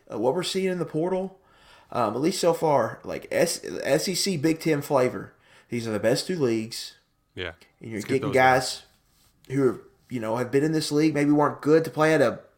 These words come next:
Speaker 1: juggernaut. Let's g-, get 'em in our system. Uh, take a chance with 'em. And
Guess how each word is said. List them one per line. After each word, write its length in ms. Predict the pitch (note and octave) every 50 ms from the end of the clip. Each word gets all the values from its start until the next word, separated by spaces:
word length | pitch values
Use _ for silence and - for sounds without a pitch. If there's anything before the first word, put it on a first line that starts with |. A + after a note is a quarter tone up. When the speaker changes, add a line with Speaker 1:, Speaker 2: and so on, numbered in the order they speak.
| -
Speaker 1:
juggernaut. 640 | - A2+ B2 C#3 D3 D#3+ F3 E3 E3+ F3 F3+ - -
Let's 260 | A#2+ B2+ - - -
g-, 160 | - - - - - _ _ _ _ _ _ _ _
get 120 | - C#3+ C#3
'em 60 | C#3
in 60 | B2+
our 140 | B2+ C#3+ D#3+
system. 460 | - - D#3 D3+ - E3+ E3 D#3+ D#3 - _ _ - - - - - - - - _ _ -
Uh, 120 | - - - - _ -
take 180 | - B2 -
a 40 | -
chance 300 | - D3 C#3+ F3 C#3+ -
with 140 | B2+ A2+ -
'em. 140 | F2+ - - - _ _ -
And 480 | - A#2+ A2+ A2 G#2+ G#2+ G#2 G#2 -